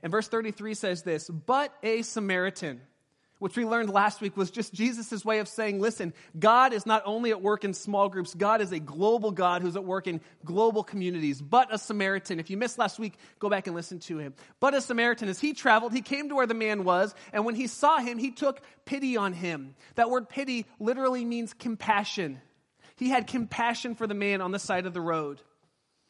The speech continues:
And that compassion turned into empathy. That man walking down the road said, Hey, if I would have been walking down the road a half hour earlier, I could have been this guy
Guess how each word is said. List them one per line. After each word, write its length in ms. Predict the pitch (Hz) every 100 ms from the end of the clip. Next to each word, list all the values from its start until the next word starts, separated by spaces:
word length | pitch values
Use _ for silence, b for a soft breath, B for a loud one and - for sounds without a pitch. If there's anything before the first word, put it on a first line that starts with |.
| _
And 120 | 196
that 100 | 202
compassion 480 | 214 202 214 214 214
turned 240 | - 196
into 260 | 190 190 208 -
empathy. 560 | 185 190 185 175 147 - b b b b b b
That 200 | 190 190 _ _ _
man 360 | 170 190 208 175
walking 280 | 175 185 180
down 180 | 175 175
the 60 |
road 300 | 165 175 160
said, 220 | - 180
Hey, 360 | 170 - 220 165 b b b -
if 100 | 165
I 120 | 190
would 100 | 226
have 60 | 196
been 120 | 170
walking 240 | 180 185
down 140 | 170 165
the 80 |
road 160 | 160 160
a 20 |
half 300 | 156 170 175
hour 180 | 170 160
earlier, 440 | 160 175 160 151 143 b b b _
I 100 | -
could 160 | 190 196
have 100 | 151
been 140 | 143
this 200 | 139 135
guy 340 | - 127 120